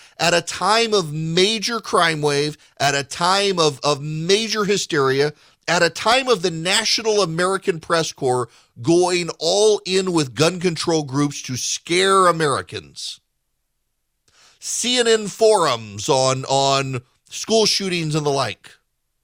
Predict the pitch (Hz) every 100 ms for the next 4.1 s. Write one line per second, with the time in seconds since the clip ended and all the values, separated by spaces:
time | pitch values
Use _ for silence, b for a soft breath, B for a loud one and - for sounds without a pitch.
0 | _ _ _ _ _ _ _ _ _ _
1 | _ _ _ _ _ _ b b b -
2 | 151 143 - - 127 - 185 165 160 165
3 | 156 170 190 160 147 - 151 147 196 175
4 | 156